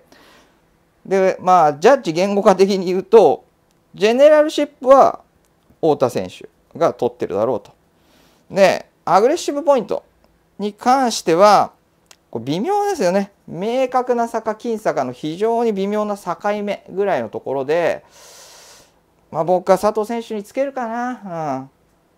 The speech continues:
で、三十対二十というスコアで、えー、僕は佐藤選手につけるっていう感じ、えー、ですね。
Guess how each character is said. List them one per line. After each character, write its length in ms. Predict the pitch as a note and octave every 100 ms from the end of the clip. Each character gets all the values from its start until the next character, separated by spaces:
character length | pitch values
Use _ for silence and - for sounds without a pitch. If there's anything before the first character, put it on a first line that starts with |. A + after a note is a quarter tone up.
| _ _ -
で、 120 | C4+
三 320 | A#3 A3 A3
十 120 | A3
対 360 | A3+ - B3+ F3+
二 160 | D3
十 280 | C3 G2 D#2 - - - B2 A#2 _
と 140 | - F3
い 120 | G3
う 60 | G#3
ス 120 | -
コ 240 | A#3+ A3+
ア 120 | A3
で、 420 | A3 D#4+ B3 - - -
え 800 | C3+ A#2+ G#2+ G2+ D2+ B1+ A#1+ G1+
ー、 460 | B1 D2 E2 D#2 G#2+
僕 280 | G2 -
は 100 | C#3+
佐 220 | - D3 -
藤 120 | G#2
選 180 | G#2+ A#2+
手 100 | A3
に 80 |
つ 80 | C#3
け 140 | - D#2
る 60 |
っ 20 |
て 180 | - D#3
い 80 | G#3+
う 80 | A#3+
感 240 | C3+ A2+
じ、 240 | G2 D#2+ - _ _ _ _
え 680 | - G2 E2+ - - - -
ー、 20 |
で 100 | G2+
す 180 | - -
ね。 180 | G2+